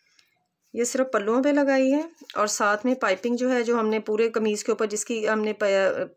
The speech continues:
पाइपिंग की है घेरे चाक पर, बाजू पर, वो ये वाली पाइपिंग है। बाकी आगे जो है ये वाली लेस है दुपट्टे के पल्लुओं के ऊपर। तो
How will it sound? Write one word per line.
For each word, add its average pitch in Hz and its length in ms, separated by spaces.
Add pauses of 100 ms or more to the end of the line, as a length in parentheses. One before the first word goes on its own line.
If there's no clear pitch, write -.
(120)
पाइपिंग 220 320
की 208 180
है 214 140
घेरे 196 300
चाक 208 360
पर, 208 140
बाजू 190 340
पर, 214 180
वो 208 120
ये 202 180
वाली 233 220
पाइपिंग 233 400
है। 427 120 (480)
बाकी 202 260 (100)
आगे 208 240
जो 262 120
है 247 140
ये 240 100
वाली 226 180
लेस 190 340
है 240 60
दुपट्टे 208 300
के 269 120
पल्लुओं 165 400
के 165 140
ऊपर। - 360 (880)
तो 208 140